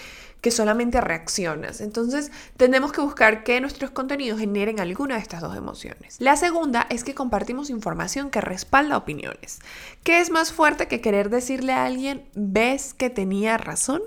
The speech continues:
<laughs> De seguro en más de una ocasión te has encontrado con alguna discusión, ya sea amigable, no tiene por qué ser una discusión mala o agresiva, pero que has tenido alguna discusión, eh, con argumentos muy válidos con las personas que tú convives. Por ejemplo, una de las que se repite mucho es el tema del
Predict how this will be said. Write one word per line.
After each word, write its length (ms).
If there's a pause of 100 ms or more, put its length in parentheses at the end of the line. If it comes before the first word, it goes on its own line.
<laughs> 960
De 120
seguro 340
en 80
más 160
de 60
una 120
ocasión 400
te 60
has 100
encontrado 720
con 380
alguna 320
discusión, 480
ya 80
sea 140
amigable, 440
no 120
tiene 200
por 160
qué 100
ser 200
una 100
discusión 840
mala 640
o 20
agresiva, 600 (440)
pero 260
que 80
has 80
tenido 240
alguna 240
discusión, 760
eh, 360 (140)
con 160
argumentos 640
muy 300
válidos 500
con 160
las 140
personas 580 (100)
que 80
tú 120
convives. 580
Por 160
ejemplo, 420
una 280
de 60
las 120
que 140
se 100
repite 320
mucho 280
es 60
el 80
tema 220
del 60